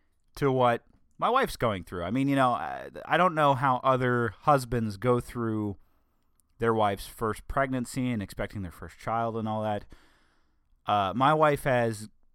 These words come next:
passed along material to me that, you know, I haven't flopped on the side. Uh, I have this app on my phone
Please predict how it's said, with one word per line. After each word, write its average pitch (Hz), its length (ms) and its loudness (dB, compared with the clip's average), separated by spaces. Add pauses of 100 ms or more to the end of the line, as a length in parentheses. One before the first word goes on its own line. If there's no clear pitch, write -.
passed 127 380 0
along 123 480 4
material 113 480 -2
to 113 120 -8
me 104 280 -6 (100)
that, 104 420 -4 (380)
you 131 60 0
know, 143 120 4
I 127 120 2
haven't 151 340 2
flopped 143 340 4
on 135 140 2
the 120 100 -2
side. 117 480 -2
Uh, 101 360 -2
I 110 100 -2
have 123 240 0
this 113 180 -4
app 120 280 0
on 117 120 0
my 98 140 -2
phone 120 480 -2